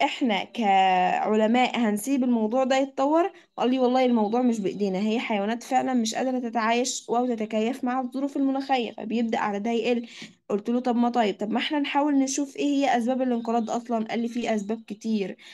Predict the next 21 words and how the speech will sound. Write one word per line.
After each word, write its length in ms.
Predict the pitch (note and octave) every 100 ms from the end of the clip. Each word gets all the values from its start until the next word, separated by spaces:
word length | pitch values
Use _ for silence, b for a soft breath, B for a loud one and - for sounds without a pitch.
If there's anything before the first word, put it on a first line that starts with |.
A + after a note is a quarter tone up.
| B -
أسباب 280 | G#3 A#3+ B3+
مثلًا 300 | C4 C#4 C4+
إن 240 | A#3+ A3+
الموطن 440 | A3 A3+ C4+ C#4
الأصلي 380 | A#3 - C#4 C4
بتاع 240 | B3 C4 C4
الكائن 420 | B3+ C#4 B3 B3
ده 100 | B3+
يبوظ 540 | B3 A3+ A3+ G#3 - - - _ -
أو 120 | G#3
يتدمر، 680 | G#3+ G#3 A3+ A3 G3+ G#3 - _ _ _ _ _ -
إن 200 | A3+ A#3+
مثلًا 380 | C4+ C#4 C#4 B3+
يحصل، 500 | C4+ - C#4+ C#4+ -
آه، 240 | G#3 F#3+
الناس 600 | F#3+ G#3 A3+ D4+ A4 -
هي 200 | C#4 C4
اللي 340 | C4 A#3 A3 - _
تسبب 460 | - C#4+ B3 A#3+ A3+
الانقراض 600 | A3 G#3+ A3 A3+ A#3 G3
ده، 160 | G#3